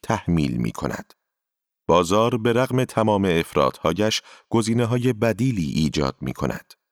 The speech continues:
دیدگاه‌هایی که تکثرگرایی فکری را می‌پرورند، همچنان به قوت خود باقی‌اند.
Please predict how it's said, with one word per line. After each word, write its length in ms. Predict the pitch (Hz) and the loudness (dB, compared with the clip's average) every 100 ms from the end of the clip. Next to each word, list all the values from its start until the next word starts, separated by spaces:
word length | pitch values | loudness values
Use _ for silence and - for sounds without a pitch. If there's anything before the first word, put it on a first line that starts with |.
| _ _ _ _ _ _ _ _ 87 | _ _ _ _ _ _ _ _ 0
دیدگاه‌هایی 680 | 107 101 120 127 117 143 127 | 0 0 2 2 2 0 0
که 180 | 139 | 0
تکثرگرایی 1120 | 127 123 - 113 - 110 90 98 95 104 104 | 0 0 0 -2 0 0 2 2 2 2 0
فکری 440 | 101 104 95 - 117 | 0 0 -2 -2 0
را 160 | 113 | 2
می‌پرورند، 920 | 95 85 - 71 62 73 95 113 107 - | 2 0 0 -2 2 2 2 -2 -6 -4
همچنان 640 | 110 117 110 120 131 131 | 0 0 0 0 0 0
به 120 | 120 120 | 0 2
قوت 480 | 104 87 85 - | 2 2 0 0
خود 220 | 73 76 - | -2 -2 -2
باقی‌اند. 800 | 71 85 73 90 67 55 - | -2 -2 -2 -2 -2 -4 -10